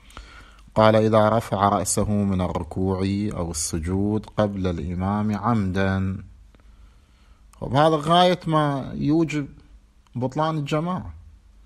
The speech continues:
إن ترك المتابعة، وقلنا هذا جائز، ترك المتابعة جائز، وحيث المتابعة هي شرط في صحة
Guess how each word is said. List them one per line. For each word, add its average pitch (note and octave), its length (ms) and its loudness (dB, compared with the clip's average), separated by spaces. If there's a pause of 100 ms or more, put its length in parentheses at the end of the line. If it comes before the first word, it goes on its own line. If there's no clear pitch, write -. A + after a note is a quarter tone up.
(560)
إن E2+ 160 -6
ترك A#2+ 360 4
المتابعة، G#2 640 0
وقلنا C3+ 340 -2
هذا C3+ 100 -2
جائز، B2 460 -4
ترك G2 280 -6
المتابعة G2+ 640 -4
جائز، A2 340 -4 (920)
وحيث F#2+ 640 0
المتابعة G2 680 0
هي F#2 380 -4
شرط F#2+ 500 -6 (800)
في E2 120 -8
صحة D#2+ 480 -8